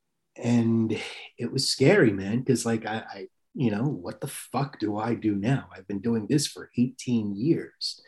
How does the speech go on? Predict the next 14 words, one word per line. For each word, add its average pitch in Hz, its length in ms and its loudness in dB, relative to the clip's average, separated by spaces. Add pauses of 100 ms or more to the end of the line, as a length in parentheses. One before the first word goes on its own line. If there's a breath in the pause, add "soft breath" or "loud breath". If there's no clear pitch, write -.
(120)
It's - 140 -12
the 123 200 -6
only 135 320 8
thing 107 200 -2
I 104 100 -4
know 107 200 -4
how 117 120 -6
to 95 160 -4
do 101 380 8
that - 100 -8
I'm - 140 -12 (100)
good 185 160 4
at. - 280 -6 (1120 soft breath)
And 110 800 2